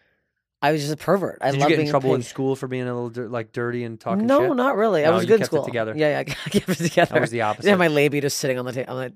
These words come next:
Speaker 1: this, at lunch. <laughs>
Speaker 2: "Don't mind my pussy."
Speaker 1: Oh, sorry, I forgot my eraser today. I'm using my labia <laughs> again. I feel like that would erase though.
Speaker 2: Yeah, it would.
Speaker 1: I feel like, and it would leave, like, you know how it leaves, like, little, like, the little
Speaker 2: Sheddings?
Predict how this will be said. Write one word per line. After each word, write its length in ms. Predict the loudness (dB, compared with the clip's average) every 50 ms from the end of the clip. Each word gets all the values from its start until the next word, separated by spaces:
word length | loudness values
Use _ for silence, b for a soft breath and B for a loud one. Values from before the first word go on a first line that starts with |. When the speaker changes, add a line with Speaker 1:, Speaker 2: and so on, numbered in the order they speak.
| _
Speaker 1:
this, 180 | -10 -10 -10 -8 -12 -8
at 200 | -6 -6 -6 -6 -10 -18 -18 _
lunch. 360 | -10 -10 -8 -8 -10 -12 -12 -14 -16 -16
<laughs> 180 | -16 _ _ _
Speaker 2:
"Don't 300 | 4 4 6 4 2 2
mind 400 | 2 4 6 6 4 4 4 4
my 240 | 6 6 6 6 4
pussy." 640 | 4 6 6 6 6 6 6 6 6 6 4 2 B B B
Speaker 1:
Oh, 140 | 6 6 6
sorry, 280 | 8 8 8 8 8 8
I 20 |
forgot 160 | 8 6 6
my 80 | 8 8
eraser 360 | 8 8 8 8 6 6 4
today. 280 | 4 4 4 6 6 4 4 2
I'm 120 | 0 2
using 240 | 2 2 2 2 2
my 80 | 4 4
labia 400 | 6 6 4 6 4 2 2 4
<laughs> 40 |
again. 340 | 2 2 2 4 4 2 2 0
I 420 | 0 -2 -4 -4 -4 -4 -2 0 2
feel 100 | 4 4
like 100 | 6 6
that 140 | 6 6 6
would 120 | 6 6
erase 360 | 8 6 6 6 4 2 -2
though. 260 | -4 -4 -4 -6 -10 -16 _
Speaker 2:
Yeah, 220 | 0 2 4 6
it 80 | 6 6
would. 260 | 6 6 6 4 2 _ _ _ _ _ -8
Speaker 1:
I 40 | -2
feel 160 | 2 2 4
like, 80 | 6
and 160 | 6 6 6 4
it 40 |
would 120 | 4 4 2
leave, 200 | 4 2 4 6
like, 140 | 4 4 4
you 60 | 4
know 80 | 6 6
how 60 | 6
it 100 | 4 2
leaves, 240 | 0 0 0 2 2
like, 140 | 0 0 2
little, 200 | 4 4 4 4
like, 220 | 4 2 0 -4 -8
the 100 | -8 -4
little 180 | -2 0 2 2
Speaker 2:
Sheddings? 140 | 4 4